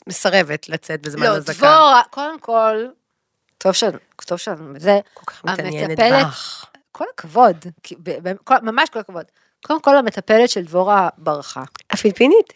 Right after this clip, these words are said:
Speaker 2: כן. היא נורא פחדה.
Speaker 1: מסכנה.
Speaker 2: אני חושבת שהיא בהיריון.
Speaker 1: <laughs> הפיליפינית.
Speaker 2: פתאום הייתה לה כזה בטן, אבל לא שאלתי אותה.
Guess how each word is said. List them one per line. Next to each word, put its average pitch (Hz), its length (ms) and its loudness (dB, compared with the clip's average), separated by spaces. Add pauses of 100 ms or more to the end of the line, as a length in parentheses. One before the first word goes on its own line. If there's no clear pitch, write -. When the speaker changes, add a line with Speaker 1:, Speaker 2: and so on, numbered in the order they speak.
Speaker 2:
כן. - 200 -18 (520)
היא 190 80 0
נורא 147 180 0
פחדה. - 380 -8 (880)
Speaker 1:
מסכנה. 175 200 -6
Speaker 2:
אני 170 120 -2
חושבת 208 460 -2
שהיא - 220 -10
בהיריון. 139 640 -8 (180)
Speaker 1:
<laughs> - 140 -20
הפיליפינית. - 840 -4 (440)
Speaker 2:
פתאום - 300 -4
הייתה 214 280 -6
לה 247 100 2
כזה 143 260 -10
בטן, 175 300 -6
אבל 147 160 -4
לא 294 120 -2
שאלתי 214 400 -4
אותה. 151 220 -14